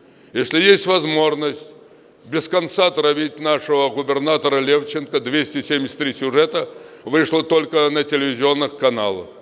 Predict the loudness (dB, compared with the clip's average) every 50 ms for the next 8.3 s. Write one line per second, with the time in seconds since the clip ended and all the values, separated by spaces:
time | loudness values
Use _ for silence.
0 | -20 -20 -20 -20 -20 -20 -10 -6 -4 -2 2 4 4 6 6 4 2 0 0 0
1 | -2 0 0 0 2 0 0 -4 -4 -4 -6 -8 -6 -4 -4 0 2 2 0 0
2 | -2 -6 -6 -4 -2 0 0 0 2 2 0 0 0 -2 -2 -2 -2 0 0 0
3 | 2 2 0 0 -2 -4 -4 -4 -2 -2 -2 -2 0 0 0 0 0 -2 -2 0
4 | 2 4 4 4 4 2 -2 -2 -2 -2 0 0 0 0 -2 -2 -2 -4 -4 -4
5 | -6 -8 -12 -20 -20 -20 -20 -20 -20 -10 -2 0 0 2 2 2 2 2 2 2
6 | 0 -2 -4 -2 -2 -2 -2 -2 -4 -4 -4 -4 -4 -2 -4 -4 -2 -2 0 0
7 | 2 0 0 -2 -4 -6 -4 -4 -4 -4 -2 -2 -2 -2 -2 -2 -4 -4 -6 -6
8 | -6 -4 -4 -4 -6